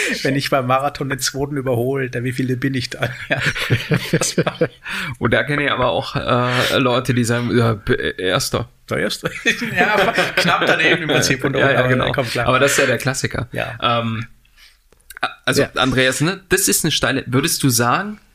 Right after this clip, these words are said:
Speaker 2: steile These, dass die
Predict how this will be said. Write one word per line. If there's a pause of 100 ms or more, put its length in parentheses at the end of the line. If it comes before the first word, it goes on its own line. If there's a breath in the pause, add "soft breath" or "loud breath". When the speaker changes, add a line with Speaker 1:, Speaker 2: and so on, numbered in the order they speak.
Speaker 2:
steile
These, (840 soft breath)
dass
die